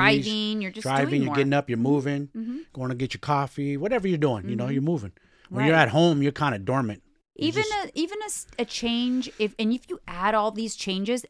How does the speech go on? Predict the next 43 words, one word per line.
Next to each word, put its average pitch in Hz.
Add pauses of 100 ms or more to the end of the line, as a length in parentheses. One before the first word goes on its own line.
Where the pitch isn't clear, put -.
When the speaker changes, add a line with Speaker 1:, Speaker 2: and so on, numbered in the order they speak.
Speaker 1:
it 165
makes 185
a 160
huge 220
impact. 139 (300)
But 269
even 427
a 349
little 269
change 233
like 214
maybe 190
now 226
you 220
get 214
your 196
groceries 170
delivered. 139 (120)
You 202
used 220
to 311
grocery 233
shop - (180)
Speaker 2:
Yes. -
Speaker 1:
once 165
a 160
week. 147 (360)
You 190
would 185
go 185
to 175
three 175
different 220
grocery 196
stores 156
and 151
grocery 160
shop, 156
but 147
now 165
you 233
get 208
delivery. 170